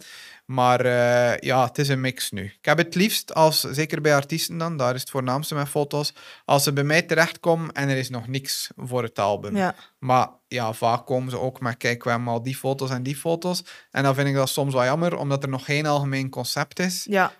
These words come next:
Speaker 1: En dan zijn het gewoon foto's genomen om foto's
Speaker 2: Te
Speaker 1: te
Speaker 2: nemen,
Speaker 1: nemen.
Speaker 2: ja.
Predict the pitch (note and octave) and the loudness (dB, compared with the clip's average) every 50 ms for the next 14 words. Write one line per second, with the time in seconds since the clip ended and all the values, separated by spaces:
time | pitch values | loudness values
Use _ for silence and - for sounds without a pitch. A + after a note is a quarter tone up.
0 | _ - B2+ C3+ C3 B2+ C3+ C3+ C3+ C3+ C3 C3+ - - C#3 B2+ B2+ C3 C#3+ C#3+ | _ -2 0 0 0 0 0 0 0 0 -2 -4 -8 -8 -4 -2 0 0 0 -2
1 | C#3 - C#3 C#3 C#3 D3+ C#3+ - - C3+ C3+ C3 C3+ C3 C3+ C3 A#2+ - A#2 A#2+ | -2 -2 -2 -2 -2 -2 -4 -4 -4 -4 -2 -2 -2 -2 -4 -6 -8 -6 -8 -8
2 | A#2 A2+ - B2 A#2+ A#2+ - A#2 A2 A2 - - - - - - _ - - G3 | -8 -4 -4 -4 -4 -2 -4 -4 -4 -4 -4 -6 -6 -8 -8 -10 _ -6 -4 -2
3 | F3+ F3+ F3+ F3 C#3+ B2 - - A2+ A#2 A#2+ - F3+ F3+ E3+ - | -2 0 0 0 0 0 -2 -2 -4 -6 -6 -6 -4 -4 -4 -6